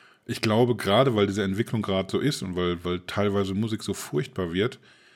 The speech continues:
das, was du gerade so geschildert hast, wenn man da so steht und nimmt einfach Songs so echt dann auch wahr irgendwie. Das kann auf der Tanzfläche sein, das kann aber auch sein, wir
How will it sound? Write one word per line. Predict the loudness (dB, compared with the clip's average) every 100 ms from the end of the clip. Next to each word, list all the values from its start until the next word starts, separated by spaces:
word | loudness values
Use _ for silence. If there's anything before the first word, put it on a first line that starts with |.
| _ _ -8
das, | -4
was | -2 -2
du | 0
gerade | 2 4 4
so | 2
geschildert | 0 0 -2 -2 -4
hast, | -6 -8 -12
wenn | -4 0
man | 2
da | 0
so | -2
steht | -6 0 2 2
und | 0 -2
nimmt | -2 -2 -6 -18 _
einfach | -10 -8 -8
Songs | -4 -2 -2 -4 -8 -16 _ _ _ _ -8
so | -2 -2
echt | 0 -2 -4 _ -6
dann | -2 -2
auch | -4
wahr | -2 0 0
irgendwie. | -2 -6
Das | -8 -6
kann | -6
auf | -4
der | -6
Tanzfläche | -4 -4 -2 -2 -2 -2
sein, | -2 -2 -4
das | -4
kann | -2
aber | 0 0
auch | -2
sein, | -4 -4 -4 -2
wir | -2